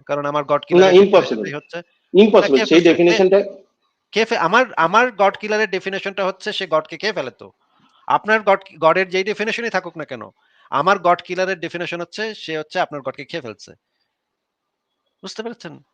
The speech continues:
Speaker 2: হ্যাঁ, কিন্তু সেটা তো যুক্তি দিয়ে সেটাকে কাটতে হবে না? কিন্তু আমি যুক্তি দিয়ে সেটা
Speaker 1: না, না,
Speaker 2: কাটতে পারছি
Speaker 1: যুক্তি
Speaker 2: না।
Speaker 1: দিয়ে, যুক্তি দিয়ে, যুক্তি দিয়ে আপনি আমার গড কিলার, আমি তো ডেফিনিশনই বলে দিয়েছি যে সে হচ্ছে গড কিলার।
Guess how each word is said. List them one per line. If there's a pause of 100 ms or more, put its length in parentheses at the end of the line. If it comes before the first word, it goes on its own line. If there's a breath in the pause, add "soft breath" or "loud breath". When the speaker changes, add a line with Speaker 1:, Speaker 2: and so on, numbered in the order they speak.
(760)
Speaker 2:
হ্যাঁ,
কিন্তু
সেটা
তো
যুক্তি
দিয়ে
সেটাকে
কাটতে
হবে
না?
কিন্তু
আমি
যুক্তি
দিয়ে
সেটা
Speaker 1:
না,
না,
Speaker 2:
কাটতে
পারছি
Speaker 1:
যুক্তি
Speaker 2:
না।
Speaker 1:
দিয়ে,
যুক্তি
দিয়ে,
যুক্তি
দিয়ে
আপনি
আমার
গড
কিলার,
আমি
তো
ডেফিনিশনই
বলে
দিয়েছি
যে
সে
হচ্ছে
গড (100)
কিলার।